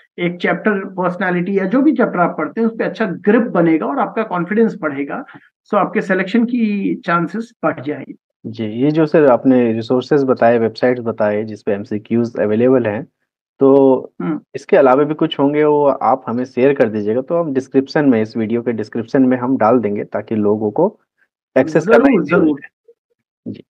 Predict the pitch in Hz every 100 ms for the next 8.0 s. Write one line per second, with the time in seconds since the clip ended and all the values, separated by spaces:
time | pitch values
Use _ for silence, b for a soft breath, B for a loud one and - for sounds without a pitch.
0 | - 180 226 240 - 190 190 254 262 233
1 | 233 233 214 208 233 320 320 208 208 196
2 | 180 208 196 180 180 214 226 220 196 -
3 | 175 180 208 226 226 220 170 160 165 185
4 | 190 180 170 165 175 175 - 165 156 147
5 | 117 120 165 175 202 214 202 170 - 165
6 | 170 160 170 160 170 180 180 185 180 175
7 | 180 196 180 175 190 185 151 151 160